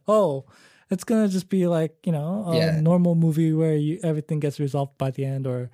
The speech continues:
Speaker 1: most of the big plots in the movie gets resolved at the end. But, like, this is just like, oh, it's an episode. Like, you
Speaker 2: <laughs>
Speaker 1: know,
Speaker 2: For-,
Speaker 1: like, I'm
Speaker 2: pretty
Speaker 1: gonna
Speaker 2: much, yeah.
Speaker 1: cliffhang everything. <laughs> You're gonna watch
Speaker 2: <laughs>
Speaker 1: the next four, next three movies. So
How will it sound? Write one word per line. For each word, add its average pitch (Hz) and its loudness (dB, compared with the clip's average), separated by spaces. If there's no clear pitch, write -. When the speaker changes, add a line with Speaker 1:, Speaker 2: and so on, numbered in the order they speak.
Speaker 1:
most 147 0
of 139 2
the 123 0
big 139 -2
plots 127 -4
in 143 -8
the 120 -6
movie 120 -6
gets 123 -12
resolved 123 -4
at 120 -12
the 131 -10
end. 143 -4
But, 135 0
like, 127 -2
this 190 0
is 170 2
just 151 -4
like, 127 -4
oh, 135 -2
it's 127 -8
an 139 -4
episode. 123 -6
Like, 117 -14
you 160 -4
Speaker 2:
<laughs> 127 -2
Speaker 1:
know, 240 2
Speaker 2:
For-, 175 -2
Speaker 1:
like, 160 -2
I'm 147 -8
Speaker 2:
pretty 165 0
Speaker 1:
gonna 185 2
Speaker 2:
much, 135 0
yeah. 262 2
Speaker 1:
cliffhang 202 4
everything. 202 4
<laughs> 240 2
You're 220 4
gonna 214 6
watch 202 4
Speaker 2:
<laughs> - -6
Speaker 1:
the 262 -2
next 202 2
four, 196 2
next 185 2
three 190 2
movies. 175 0
So 139 -8